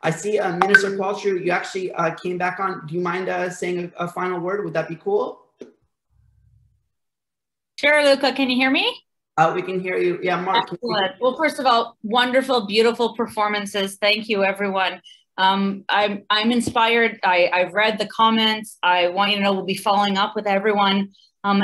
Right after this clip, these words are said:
Speaker 2: and I'm, I'm truly committed to making this work.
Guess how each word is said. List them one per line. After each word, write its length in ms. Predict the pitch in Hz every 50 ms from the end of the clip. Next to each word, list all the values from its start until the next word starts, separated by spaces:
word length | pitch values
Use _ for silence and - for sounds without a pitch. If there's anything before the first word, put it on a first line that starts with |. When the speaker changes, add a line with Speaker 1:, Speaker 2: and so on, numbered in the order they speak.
| 196 202
Speaker 2:
and 320 | 226 226 220 220 220 - -
I'm, 200 | - 240 240 233 - -
I'm 200 | 240 233 233 233
truly 440 | - - - - 302 302 320 294 277
committed 560 | 294 - 240 208 196 196 240 294 359 294 269
to 100 | - 240
making 340 | 226 214 220 220 220 214 208
this 220 | 208 196 190 - -
work. 240 | 190 185 - -